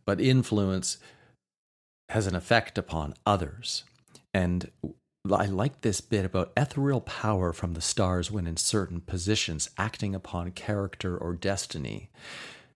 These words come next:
So right place, right time, right person, right group of people, that's when you could have influence. These things align.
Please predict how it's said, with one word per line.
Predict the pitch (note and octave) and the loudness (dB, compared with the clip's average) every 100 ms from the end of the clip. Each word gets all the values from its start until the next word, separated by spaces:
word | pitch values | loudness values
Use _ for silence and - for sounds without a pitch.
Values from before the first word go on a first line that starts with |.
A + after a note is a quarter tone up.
| _ - | _ -2
So | A2 F2+ | 0 2
right | F2 A#2 C3+ | 4 4 4
place, | - A#2 A#2+ - - - _ _ B2+ | 2 4 4 0 -4 -10 _ _ -2
right | G2 G2+ A#2+ | 2 4 4
time, | - G#2+ A2 A2 B2+ C#3+ C3+ _ | 2 2 4 4 2 -2 -6 _
right | - G2 G#2 A#2+ | -4 2 4 2
person, | - G#2+ G#2 - A2 G#2+ A2+ - | 4 4 4 2 0 -2 -4 -8
right | G3 G2+ G2 G#2+ | -6 2 4 4
group | - A2+ A2+ | 0 -4 -2
of | A2 | -4
people, | - B2 - D#3+ G3 - _ - _ _ _ _ - | -2 -2 2 2 0 -6 _ -20 _ _ _ _ 4
that's | A#2 G#2 - | 4 4 2
when | G#2 F2 F2 | 0 0 0
you | G#2+ | 0
could | G2+ | 0
have | F2 F2+ | 0 -2
influence. | - D#3+ D3 - E2 C#2 - - - _ _ - _ | 0 0 0 0 -2 -4 -8 -10 -10 _ _ -20 _
These | - A#2 - | 2 2 4
things | - B2 A#2 A2 - | 4 4 6 2 0
align. | G#2+ F2+ F2+ F#2+ F2+ D2+ C#2 B1+ | -2 0 2 2 2 -2 -8 -12